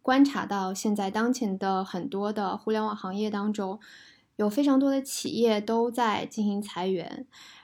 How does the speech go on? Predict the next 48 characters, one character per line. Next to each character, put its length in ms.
然 140
后 340
包 140
括 160
可 100
能 200
我 60
和 160
开 280
一 200
所 200
在 160
的 80
行 180
业 140
当 200
中 220
也 100
存 240
在 200
一 20
些 180
这 80
样 120
的 80
现 260
象， 260
那 320
我 140
们 120
身 280
边 180
也 80
有 160
一 60
些 160
朋 240
友 160
遇 80
到 160
了 80
裁 180
员 160
这 80
样 100
的 80
情 240
况， 340